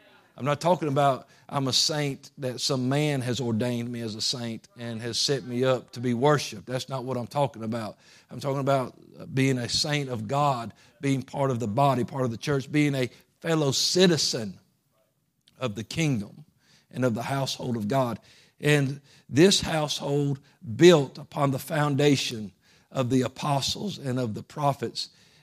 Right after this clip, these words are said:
and Jesus Christ himself being the chief cornerstone, a difference has been made in our lives. And I'm thankful for, uh, the difference that, that has been made, that,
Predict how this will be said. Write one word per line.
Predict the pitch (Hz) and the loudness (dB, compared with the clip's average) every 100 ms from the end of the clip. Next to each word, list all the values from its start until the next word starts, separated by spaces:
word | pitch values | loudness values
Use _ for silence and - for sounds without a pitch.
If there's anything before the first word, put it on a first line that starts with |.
| - | -12
and | 117 104 | -10 -2
Jesus | 143 127 117 - | 2 2 -2 -10
Christ | - 139 127 - | -10 -8 -8 -8
himself | 123 110 139 127 110 - | -10 -8 -4 -4 -4 -2
being | 135 131 120 | 2 2 0
the | 110 | -6
chief | - 131 117 | -4 -2 -4
cornerstone, | - 135 131 110 - 117 117 110 - - _ - | -4 -4 -4 -4 -8 -8 -6 -6 -8 -20 _ -10
a | 120 | -6
difference | 110 147 160 135 123 131 | 2 4 4 0 -8 -6
has | 131 104 | -6 -4
been | 127 123 | -4 -2
made | 131 127 123 110 - _ - _ | 0 2 0 -2 -8 _ -20 _
in | - 139 | -4 -2
our | 131 117 | -2 -2
lives. | 139 135 - - - - _ _ _ _ _ _ - - | -2 -4 -6 -14 -14 -16 _ _ _ _ _ _ -20 -6
And | 135 | -2
I'm | 123 | -2
thankful | 143 143 135 151 120 | 0 0 0 -4 -10
for, | - 143 127 120 104 _ _ _ - | -4 0 2 0 -4 _ _ _ -12
uh, | - 123 117 117 | -8 -8 -8 -8
the | 117 | -4
difference | 110 151 143 123 107 - - 135 | 2 2 2 -8 -10 -10 -8 -8
that, | 120 - _ _ - | -8 -10 _ _ -10
that | 135 123 | -4 -2
has | 110 | -2
been | 127 127 123 | 2 2 2
made, | 139 143 127 120 | 2 2 0 -2
that, | 127 | -6